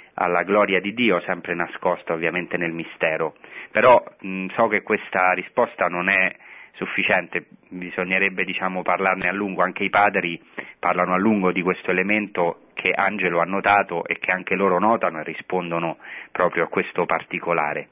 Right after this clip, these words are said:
Riguardo alla seconda domanda, perché sulla croce Gesù ha detto: "Dio mio, Dio mio, perché mi hai abbandonato?", ecco, questo non è un grido di dolore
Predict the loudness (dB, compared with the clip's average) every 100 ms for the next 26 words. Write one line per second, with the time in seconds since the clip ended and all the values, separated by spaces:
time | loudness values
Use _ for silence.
0 | -16 -14 -14 -12 -4 4 6 6 4 2
1 | -2 2 2 2 2 2 2 2 2 2
2 | 0 2 2 4 4 4 4 0 0 -4
3 | 0 0 2 0 0 -2 -2 0 2 2
4 | 0 0 2 0 -2 -2 0 0 0 0
5 | 0 0 2 2 0 -6 -8 -20 -18 -16
6 | -4 -2 0 2 0 0 0 0 -2 -4
7 | 0 2 2 0 0 0 0 -2 0 4
8 | 4 4 0 -2